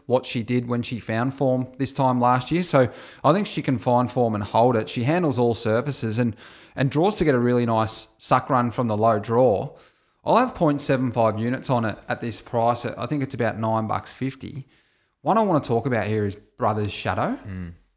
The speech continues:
Speaker 1: Now, he comes up favourite. He's four, four forty. I just can't believe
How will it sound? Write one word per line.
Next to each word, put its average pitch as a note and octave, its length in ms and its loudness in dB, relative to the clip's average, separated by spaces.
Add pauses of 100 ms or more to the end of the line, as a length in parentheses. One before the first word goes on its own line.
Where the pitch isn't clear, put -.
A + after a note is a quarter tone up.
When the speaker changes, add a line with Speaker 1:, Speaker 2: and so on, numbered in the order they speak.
Speaker 1:
Now, B2+ 100 -2
he F3 120 2
comes F#3+ 260 0
up C3 140 2
favourite. A2+ 380 2
He's G#2 160 -4
four, B2 560 4
four A#2+ 320 4
forty. A2 580 0
I C#3 160 4
just A#3 260 -2
can't B2 580 -2
believe G#2+ 800 -4